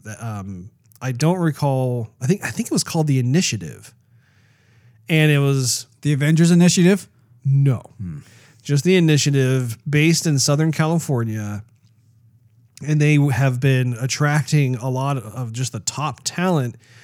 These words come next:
Speaker 1: within the gaming industry. Apparently, Microsoft's throwing some big bucks at this studio. I'm wondering if we are going to see some kind of teaser from that particular studio. Obviously, they're gonna be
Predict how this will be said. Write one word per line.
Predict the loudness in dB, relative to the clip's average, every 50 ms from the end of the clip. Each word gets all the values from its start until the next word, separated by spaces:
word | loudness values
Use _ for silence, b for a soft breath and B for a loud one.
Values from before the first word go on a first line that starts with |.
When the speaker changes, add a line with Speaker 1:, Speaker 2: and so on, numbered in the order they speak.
| b b b b b
Speaker 1:
within | b 2 4 4
the | 4 2
gaming | 2 2 2 4 4 4
industry. | 2 2 0 -2 -4 -4 -4 -2
Apparently, | 0 2 2 2 2
Microsoft's | 2 0 0 0 -2 -2 -2 -4 -4 -4
throwing | -2 -2 0 0
some | -2 -4 -4
big | -2 2 2 4 4 2 2
bucks | 0 -2 -2 -2 -4
at | -8 -8
this | -6 -6
studio. | -6 -4 -4 -2 -2 0 0 0 0 -2 -6 -10 -12 -14 b b b b b b b b b b
I'm | 2 2 4 4 4 4
wondering | 2 4 4 4 4 6 6 4
if | 4 2 2 0 2 2
we | 2 2 4 4
are | 2
going | 2 2 2 2 2 0
to | 0 -2
see | -2 -4 -4 -4 -4
some | -4 -2 -2 -2 -2 -2
kind | -4 -4 -4 -2 -2 -2 -4
of | -6 -8 -8
teaser | -10 -8 -4 -4 -2 0 0 2 2 0 0 -2 -4 -6 -8 -12
from | -8 -2 -2 0 0 0 -2 -4 -4
that | -4 -6 -6 -6 -8
particular | -8 -8 -6 -6 -6 -6 -6
studio. | -6 -4 -2 -2 0 0 -2 -2 -2
Obviously, | 0 2 4 4 4 4 4 4 4 4 2 2
they're | 0 -2 -2 0 2 2 0 0
gonna | -2 -2 -2 -2 -2
be | -4 -4 -4 -4 -6 -6 -8